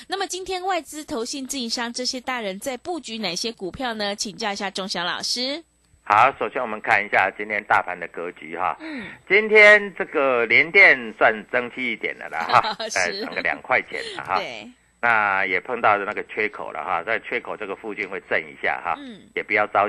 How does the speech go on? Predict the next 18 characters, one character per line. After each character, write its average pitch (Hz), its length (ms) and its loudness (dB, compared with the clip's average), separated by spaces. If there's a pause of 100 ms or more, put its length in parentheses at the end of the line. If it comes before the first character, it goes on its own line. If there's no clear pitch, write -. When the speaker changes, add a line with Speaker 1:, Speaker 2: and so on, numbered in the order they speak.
Speaker 2:
急 64 160 -16
了 69 140 -10
哈。 85 180 -6 (420)
那 131 400 6
今 151 280 -6
天 147 180 2
来 107 280 2
说 113 160 -2
的 92 100 -2
话 95 220 2
哈， 80 260 -2 (400)
今 123 80 -4
天 110 300 -4
智 135 120 -4
原 104 160 4
又 107 120 2
涨 - 160 -4 (100)
停， 73 100 -12